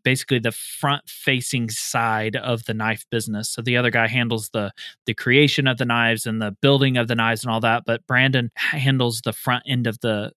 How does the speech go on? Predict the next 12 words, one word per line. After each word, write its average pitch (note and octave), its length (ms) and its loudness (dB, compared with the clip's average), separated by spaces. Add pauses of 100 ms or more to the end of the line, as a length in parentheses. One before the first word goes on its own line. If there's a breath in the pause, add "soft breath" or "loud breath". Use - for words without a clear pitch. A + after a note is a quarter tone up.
the A#2+ 220 -6
knife A2 440 -4
business. A2+ 520 -2 (420)
The B2+ 640 0 (220)
episode C#3+ 380 2
that B2 120 0
we B2 100 0
posted B2+ 520 -2
recently B2 460 0
about A#2 280 0
that A#2+ 260 0
was A2+ 380 -2